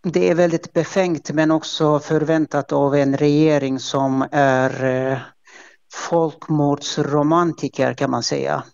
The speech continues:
Jag tycker att Jamal kan lyfta Palestinafrågan till helt annan nivå som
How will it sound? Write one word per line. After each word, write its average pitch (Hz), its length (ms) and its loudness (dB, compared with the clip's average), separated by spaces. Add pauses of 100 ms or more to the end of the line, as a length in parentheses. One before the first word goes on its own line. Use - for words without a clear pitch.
(720)
Jag 185 280 -2
tycker 170 320 -2
att 160 180 -2
Jamal 165 460 0
kan 151 360 -2
lyfta 156 440 -4
Palestinafrågan 143 1000 -4
till 135 160 -12
helt 175 440 -2
annan 135 520 -4
nivå 139 420 -2
som 131 400 -8